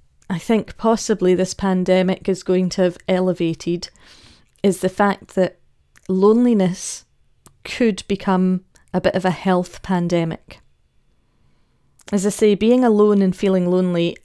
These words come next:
are different things. You can be outside in a crowd and feel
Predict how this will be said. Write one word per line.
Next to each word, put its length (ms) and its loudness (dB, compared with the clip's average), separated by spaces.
are 200 2
different 480 -4
things. 540 -8
You 160 0
can 160 0
be 460 0
outside 560 4
in 80 2
a 80 2
crowd 520 -4
and 180 2
feel 540 0